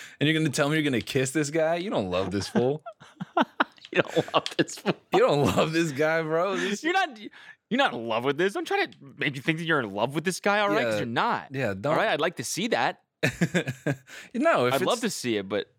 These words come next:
Speaker 2: you know, what?
Speaker 1: Yeah, if, if, if it starts off, like, four K and beautiful and, like, you know, she's like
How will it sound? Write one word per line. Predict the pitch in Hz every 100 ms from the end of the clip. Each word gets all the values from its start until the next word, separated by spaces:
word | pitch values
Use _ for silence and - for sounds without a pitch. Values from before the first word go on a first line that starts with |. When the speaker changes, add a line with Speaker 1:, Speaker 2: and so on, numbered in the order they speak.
| _ -
Speaker 2:
you | 120
know, | 110
what? |
Speaker 1:
Yeah, | 110 131 110
if, |
if, | 139 147 -
if | 156 208
it | 220
starts | 180 180 170
off, | 151 185 -
like, | 104
four | - 131 135
K | 131 117 113 127
and | 101
beautiful | 87 98 113 - 131 131
and, | 101 95
like, | 85 82 - _ _ _ _ _ _
you | 107
know, | 98 90 92
she's | - 110 107
like | 104 95